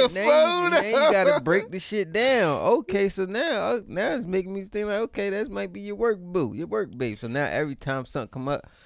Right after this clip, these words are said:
Speaker 2: I be like, "Oh, what you, what your work babe gonna be there?" What you, you know, fucking with her and shit like that. But I don't give a fuck about that shit, bro. You know what I'm saying? Because at the end of
Speaker 1: You
Speaker 2: the
Speaker 1: do.
Speaker 2: day,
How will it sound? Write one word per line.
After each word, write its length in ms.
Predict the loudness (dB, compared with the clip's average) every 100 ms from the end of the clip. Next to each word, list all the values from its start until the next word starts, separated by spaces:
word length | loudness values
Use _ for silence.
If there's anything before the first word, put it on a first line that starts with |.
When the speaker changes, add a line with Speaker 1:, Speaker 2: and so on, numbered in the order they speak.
| -6
Speaker 2:
I 100 | -4
be 120 | -2
like, 80 | -2
"Oh, 80 | -2
what 220 | -6 -8
you, 60 | -10
what 340 | -14 -14 -14
your 100 | -8
work 180 | -8 -6
babe 220 | -6 -6
gonna 160 | -6 -8
be 140 | -6
there?" 220 | -4 -6
What 80 | -6 -12
you, 140 | -12 -12
you 100 | -10
know, 220 | -8 -8
fucking 420 | -8 -8 -8 -8
with 120 | -10 -10
her 60 |
and 60 | -12
shit 160 | -12 -12
like 160 | -12
that. 160 | -10 -12 -12
But 120 | -16 -16 _ -20 _ _ _
I 160 | -12 -8
don't 160 | -8
give 100 | -8
a 80 | -10
fuck 380 | -12 -10 -10 -10
about 320 | -12 -12 -12
that 180 | -18 -20
shit, 300 | -20 -20 -20
bro. 240 | -20 -20 -20 -20 _ -20 _ -20
You 160 | -14 -8
know 80 |
what 60 | -8 -8
I'm 40 |
saying? 300 | -10 -8 -8
Because 300 | -10 -10 -8
at 120 | -6
the 60 | -8
end 80 | -10
of 80 | -8
Speaker 1:
You 80 |
Speaker 2:
the 80 | -10
Speaker 1:
do. 60 | -8
Speaker 2:
day, 380 | -6 -6 -6